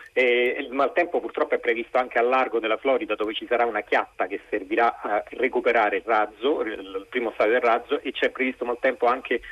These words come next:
lungo la costa americana, dove ci sono degli aeroporti che servirebbero in caso di aborto di, di, per,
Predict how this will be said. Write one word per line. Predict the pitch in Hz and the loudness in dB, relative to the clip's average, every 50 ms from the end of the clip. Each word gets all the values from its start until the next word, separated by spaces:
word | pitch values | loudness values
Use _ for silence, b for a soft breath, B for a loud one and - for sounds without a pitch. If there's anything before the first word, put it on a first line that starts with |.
| B | B
lungo | B 123 131 127 120 123 | B -2 -2 2 2 2
la | 120 117 | 2 2
costa | - - 123 113 107 - - - 127 | 2 2 2 2 0 -2 -4 0 0
americana, | 123 123 120 123 139 - 123 107 120 127 117 | 0 2 0 -2 0 0 2 0 2 0 -2
dove | 113 - 127 120 113 | -2 0 0 0 0
ci | - - - | -2 -4 -4
sono | - 117 117 123 | -2 -2 0 0
degli | 107 110 107 107 117 | 0 0 0 2 2
aeroporti | 110 113 113 - 113 110 - - 117 | 2 2 2 0 0 -2 -2 -4 -8
che | 101 95 - | -10 -8 -6
servirebbero | - 104 90 - 104 98 98 95 - 98 101 104 | -6 -8 -6 -4 -2 -2 -2 0 0 0 0 0
in | - - - | -2 -6 -6
caso | - 107 101 - 107 | -2 -2 -2 -2 -4
di | 101 - 98 101 B B B B | -6 -4 -6 -6 B B B B
aborto | B 107 107 101 107 104 107 107 - - - 107 104 101 95 98 95 90 - | B -6 -2 0 0 0 0 -2 -4 -2 0 2 2 2 2 2 0 -2 -4
di, | - 90 90 87 87 - | -6 -6 -6 -6 -6 -8
di, | 90 87 85 87 85 82 - | -8 -8 -6 -6 -6 -6 -6
per, | - - 90 | -6 -6 -6